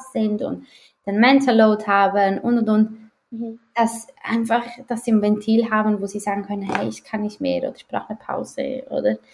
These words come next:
Speaker 2: Mhm.
Speaker 1: so. Ähm, weißt du, wie ich meine? Also es ist mega wichtig,
Speaker 2: Mhm.
Speaker 1: dass man die Gefühle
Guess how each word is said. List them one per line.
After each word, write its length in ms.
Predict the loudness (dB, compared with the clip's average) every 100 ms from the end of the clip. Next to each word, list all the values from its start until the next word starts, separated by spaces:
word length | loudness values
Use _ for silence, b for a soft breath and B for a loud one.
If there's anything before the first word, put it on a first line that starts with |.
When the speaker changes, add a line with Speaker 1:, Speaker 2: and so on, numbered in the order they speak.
| 2
Speaker 2:
Mhm. 520 | 2 4 0 -2 -6 _ _ 2
Speaker 1:
so. 300 | 4 4 2 B B _ _ 6
Ähm, 840 | 8 10 8 6 4 2 0 -4 -10 _ _ _ _ _ _ _ _ _ _
weißt 220 | 4 4
du, 60 | 4
wie 40 |
ich 80 | 2
meine? 360 | 4 6 4 4
Also 180 | 4 2
es 60 |
ist 80 | 4
mega 340 | 6 8 8
wichtig, 580 | 8 4 2 -2 -2 -8 -20 _
Speaker 2:
Mhm. 320 | -6 -4 -2 0
Speaker 1:
dass 180 | -2 2
man 340 | 4 4 2
die 100 | 0
Gefühle 840 | 2 2 0 0 2 4 4 4